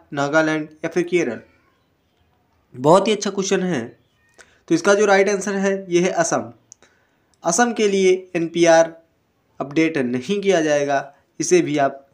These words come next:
याद रखें। तीसरा क्वेश्चन है, दो हज़ार इक्कीस की जनगणना कितनी भाषाओं में की जाएगी? Very most important question है, दो हज़ार इक्कीस की जनगणना कितनी भाषाओं में की जाएगी?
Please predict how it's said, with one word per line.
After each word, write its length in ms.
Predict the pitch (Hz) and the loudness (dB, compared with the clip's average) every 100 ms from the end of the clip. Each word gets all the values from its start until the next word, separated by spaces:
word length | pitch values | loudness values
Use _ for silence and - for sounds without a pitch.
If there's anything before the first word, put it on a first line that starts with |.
| 139 | -4
याद 160 | 135 | -2
रखें। 260 | 120 117 120 - _ _ _ _ _ _ _ _ _ _ _ | -4 -6 -12 -16 _ _ _ _ _ _ _ _ _ _ _
तीसरा 320 | 170 165 190 208 | -8 -6 -2 -2
क्वेश्चन 320 | 196 208 196 | 0 -2 0
है, 400 | 202 147 123 - _ _ _ _ _ _ _ _ - | 0 -2 -6 -18 _ _ _ _ _ _ _ _ -6
दो 160 | 156 190 | 2 4
हज़ार 280 | 208 214 202 - _ | 4 2 -2 -8 _
इक्कीस 300 | 160 - 208 | -10 -6 -6
की 140 | 202 185 | -4 -4
जनगणना 520 | 151 143 147 160 190 196 - _ _ | -4 -2 -2 0 0 -2 -12 _ _
कितनी 340 | 185 220 254 240 | -8 -4 -4 -4
भाषाओं 460 | 160 135 147 180 220 | -6 -8 -2 -2 -2
में 100 | 233 | -4
की 120 | 220 | -4
जाएगी? 400 | 165 123 117 117 - _ _ _ _ - | -2 -2 -4 -10 -16 _ _ _ _ -8
Very 240 | 143 180 220 | -2 0 0
most 280 | 226 208 | -2 -4
important 420 | 208 202 196 190 175 | -4 0 0 0 -4
question 320 | 175 180 156 | -4 -4 -6
है, 140 | 175 240 - _ _ _ _ _ _ - | -6 -10 -14 _ _ _ _ _ _ 2
दो 140 | 190 | 4
हज़ार 240 | 208 220 208 | 4 2 -2
इक्कीस 260 | 202 202 | -4 -8
की 140 | - 175 | -6 -2
जनगणना 480 | 170 165 170 202 226 - _ _ _ _ _ _ _ - | 0 0 -2 0 -2 -4 _ _ _ _ _ _ _ -8
कितनी 300 | 202 247 254 | -2 0 0
भाषाओं 420 | 190 175 190 208 | -2 2 4 4
में 100 | 208 | 0
की 160 | 214 208 | -6 0
जाएगी? 380 | 185 147 127 | 2 2 -2